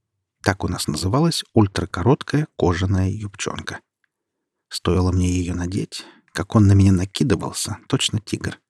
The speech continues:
Собственно, благодаря этой юбке мы и познакомились. Она лежала у дальней стенки.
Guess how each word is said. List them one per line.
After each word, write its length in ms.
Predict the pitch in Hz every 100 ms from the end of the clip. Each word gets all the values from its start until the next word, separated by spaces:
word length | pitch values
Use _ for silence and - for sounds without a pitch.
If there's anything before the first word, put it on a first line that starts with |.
| _ _ _ _ _
Собственно, 500 | - 160 - 123 107
благодаря 480 | 87 110 110 117 113
этой 260 | 101 - 101
юбке 380 | 95 104 - 92
мы 120 | 92
и 40 |
познакомились. 840 | 92 87 92 - 82 - - - - _ _ _ _ _ _ _ _ _ _ _
Она 220 | - 104 139
лежала 380 | 135 127 156
у 100 | -
дальней 320 | 98 101 104 107
стенки. 520 | - 92 78 -